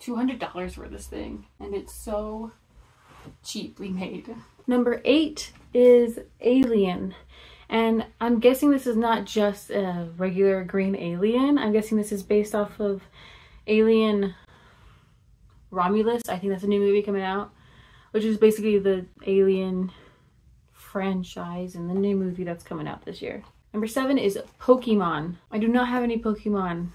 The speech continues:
costumes. No, I don't. I have a lot of onesies, and I'm, like, wondering if I have anything Pokemon. I do like Pokemon. I just don't have anything of it. I'm not, like, a huge fan. I just,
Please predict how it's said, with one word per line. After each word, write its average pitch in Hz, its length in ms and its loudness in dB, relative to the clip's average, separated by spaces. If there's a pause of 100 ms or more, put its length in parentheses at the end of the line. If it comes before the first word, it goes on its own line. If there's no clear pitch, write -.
(160)
costumes. 170 800 -6 (840)
No, 180 220 -4
I 165 80 -6
don't. 175 320 -8 (380)
I 254 80 8
have 339 120 6
a 349 40 2
lot 311 140 8
of 247 100 2
onesies, 170 440 0
and 170 140 -6
I'm, 180 80 -4
like, 180 220 -4
wondering 180 380 -4
if 175 100 -8
I 175 140 -4
have 170 340 -6 (420)
anything 180 320 -8
Pokemon. 185 580 -8
I 202 100 -2
do 247 220 0
like 214 300 0
Pokemon. - 540 -6
I 175 80 -8
just 196 160 -8
don't 196 160 -4
have 160 260 -12
anything 220 320 -6
of 254 140 -6
it. 269 200 -6 (280)
I'm 214 140 0
not, 226 200 4
like, 208 180 -2
a 196 40 -8
huge 202 760 0
fan. - 560 -10
I 196 180 0
just, 190 600 -4